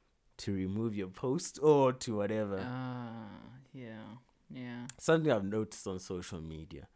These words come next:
Speaker 1: especially as, like, onlookers, you know.
Speaker 2: Yeah,
Speaker 1: We, we
Speaker 2: yeah.
Speaker 1: play that role to a T. We're just, we're just social media's, like, roster people. We don't, we're not in the starting five.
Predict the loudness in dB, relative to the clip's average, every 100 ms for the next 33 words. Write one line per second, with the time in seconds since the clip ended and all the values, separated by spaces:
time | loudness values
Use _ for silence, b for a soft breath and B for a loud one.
0 | 0 4 4 6 6 6 2 0 -2 -2
1 | -4 -6 -8 -10 -12 _ _ b b b
2 | b b -4 -2 0 0 0 -2 -2 -2
3 | -4 -4 -8 -14 -6 -4 2 2 2 0
4 | -2 0 -2 -4 -2 -2 -2 -6 -8 -8
5 | -10 -10 -12 _ _ _ _ _ _ -4
6 | 0 0 -2 -4 -2 2 2 4 2 2
7 | -2 -2 -2 0 -2 -2 -6 -8 -14 _
8 | _ _ _ _ _ _ _ _ _ -6
9 | 0 2 0 0 -2 -2 -4 -6 -6 -8
10 | -8 _ _ 0 6 8 8 10 10 10
11 | 4 2 4 4 2 0 2 4 2